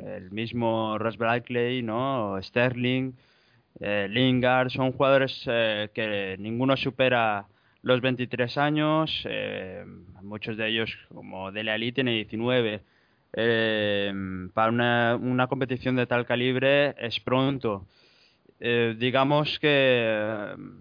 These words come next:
carece de experiencia en el medio del campo, que la defensa es muy normalita, quitando,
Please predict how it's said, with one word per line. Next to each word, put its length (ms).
carece 460
de 80
experiencia 500
en 80
el 80
medio 240
del 180
campo, 560
que 140
la 80
defensa 1400
es 160
muy 200
normalita, 640
quitando, 1000